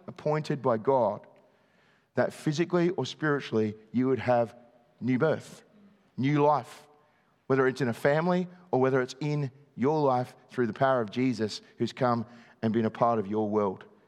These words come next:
You have been reborn. Why is that so important? Because then we're not looking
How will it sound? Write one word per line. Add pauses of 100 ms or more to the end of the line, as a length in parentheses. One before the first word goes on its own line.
(180)
You
have
been
reborn. (340)
Why
is
that
so
important? (320)
Because
then
we're
not
looking